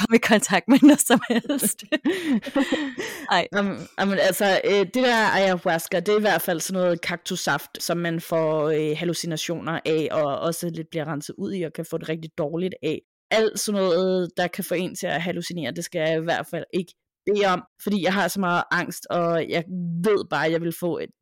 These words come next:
Speaker 2: det dårligste trip i hele verden, fordi jeg vil blive noget så hamrende paranoid.
Speaker 1: Jeps, så det er måske også bare sådan en venlig opfordring til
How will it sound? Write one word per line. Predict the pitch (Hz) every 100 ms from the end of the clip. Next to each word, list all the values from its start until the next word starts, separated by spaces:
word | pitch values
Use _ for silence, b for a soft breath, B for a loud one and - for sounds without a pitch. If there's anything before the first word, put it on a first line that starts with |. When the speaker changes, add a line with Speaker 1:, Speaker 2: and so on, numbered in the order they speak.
| 160 160 -
Speaker 2:
det | 185 _ -
dårligste | 196 185 226 240 - 175
trip | - 196 180 -
i | 190
hele | 202 196 185
verden, | 151 131 165
fordi | - 165 104
jeg | 165
vil | 160
blive | - 160 160 _ -
noget | 185 175 165 160
så | -
hamrende | 151 143 143 156 156
paranoid. | 160 156 143 156 - _ _ _ _ _
Speaker 1:
Jeps, | 160 147 - - - -
så | 185
det |
er | 185
måske | 190 - 170
også | 165
bare | 98
sådan | 143 156
en | 151
venlig | 143 151 156
opfordring | - - - - 156 156
til | 165 160